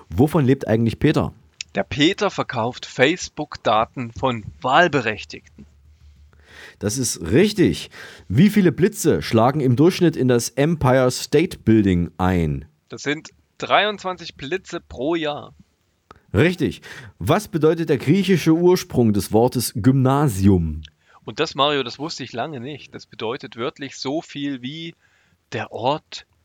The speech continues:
Speaker 2: wo man nackt ist. Und schade, schade ist wirklich, dass wir das nie gelernt haben, als wir im Gymnasium waren. Wir sind ja vorbildliche Gymnasiasten gewesen.
Speaker 1: Ich glaub, wenn ich das vorher gew-, wenn ich, ich glaub, wenn ich das vorher gewusst hätte, wär ich, äh, auf die Realschule gegangen.
Speaker 2: Ich hätte protestiert,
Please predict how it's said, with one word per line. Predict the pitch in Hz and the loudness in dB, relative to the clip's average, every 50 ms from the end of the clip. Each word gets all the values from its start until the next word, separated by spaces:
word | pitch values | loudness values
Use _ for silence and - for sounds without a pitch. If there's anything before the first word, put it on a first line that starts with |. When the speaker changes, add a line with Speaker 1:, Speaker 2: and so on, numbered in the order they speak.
| _ _ _ | _ _ _
Speaker 2:
wo | - 110 117 120 | -10 -6 -6 -4
man | 117 123 123 123 127 127 | -2 -4 -4 -4 -6 -6
nackt | 127 139 143 139 - - - - - - | -4 -4 -4 -4 -6 -12 -18 -18 -20 -20
ist. | 101 98 - - - - - - - _ _ _ _ _ _ _ _ _ _ _ _ _ _ _ _ _ _ _ _ _ _ _ _ _ | -20 -20 -20 -20 -20 -20 -20 -20 -20 _ _ _ _ _ _ _ _ _ _ _ _ _ _ _ _ _ _ _ _ _ _ _ _ _
Und | - 117 104 - | -16 -12 -10 -6
schade, | - 127 151 202 214 185 143 120 107 - - | -2 0 2 2 2 2 0 -2 -2 -4 -8
schade | - - 135 151 196 220 196 | -4 0 2 2 4 2 0
ist | - - | -4 -6
wirklich, | 143 214 220 226 151 - | -6 -6 -6 -8 -10 -12
dass | 135 123 - | -12 -10 -10
wir | 135 | -8
das | 120 127 120 - | -8 -8 -10 -12
nie | 135 135 143 156 185 202 220 220 | -14 -14 -12 -12 -10 -10 -10 -10
gelernt | 233 202 185 180 202 196 | -10 -10 -10 -10 -10 -10
haben, | 170 127 104 98 | -10 -10 -10 -10
als | 98 98 | -10 -10
wir | 117 107 | -10 -12
im | 107 104 | -10 -12
Gymnasium | 104 98 101 117 135 120 107 101 104 | -10 -8 -8 -8 -8 -8 -10 -12 -14
waren. | 95 - - _ _ | -14 -16 -18 _ _
Wir | - 123 | -14 -14
sind | 107 - 123 123 | -12 -10 -8 -6
ja | 113 107 104 - _ | -6 -6 -6 -10 _
vorbildliche | _ - 135 147 - 151 139 - - 139 127 - 139 123 | _ -6 -6 -6 -6 -8 -12 -12 -14 -16 -12 -12 -12 -12
Gymnasiasten | - 120 113 113 110 104 98 - - 117 - - - - 180 196 - _ _ _ _ _ _ _ _ _ _ _ _ | -10 -12 -10 -8 -8 -8 -8 -8 -10 -12 -12 -14 -18 -20 -20 -20 -20 _ _ _ _ _ _ _ _ _ _ _ _
gewesen. | - 127 110 104 | -14 -8 -6 -2
Speaker 1:
Ich | - | 0
glaub, | 127 127 | 2 2
wenn | 131 135 | 2 2
ich | 139 | 2
das | - 143 123 | 0 -2 -2
vorher | - - 139 156 160 | 0 2 2 2 0
gew-, | - 151 131 - - | 0 -4 -6 -6 -2
wenn | - 110 123 | 0 0 0
ich, | 120 - _ _ _ _ | 0 -4 _ _ _ _
ich | - - | -4 0
glaub, | - 135 | 0 2
wenn | 135 135 | 2 0
ich | 123 | -2
das | 123 101 | -4 -6
vorher | - - 139 139 131 | 0 2 4 4 4
gewusst | - 113 110 143 151 - - | 2 0 0 0 0 0 0
hätte, | 160 139 143 123 107 | 2 2 2 2 2
wär | 110 117 117 | 2 2 2
ich, | 123 123 - - - | 2 0 -4 -10 -8
äh, | 67 95 | -6 -4
auf | 104 95 - | -4 -4 0
die | - 117 | 2 4
Realschule | 107 107 101 92 117 - - 104 87 | 4 4 4 4 2 2 2 2 2
gegangen. | 78 87 76 - 76 73 71 67 - - - - - | 2 0 -2 -2 -2 -2 -2 -4 -8 -14 -18 -10 -8
Speaker 2:
Ich | - - | 0 2
hätte | 151 147 - | 2 2 2
protestiert, | - 151 147 139 131 - - - 170 196 220 190 - - | 2 0 0 0 -2 -6 -6 -2 0 0 0 0 -4 -10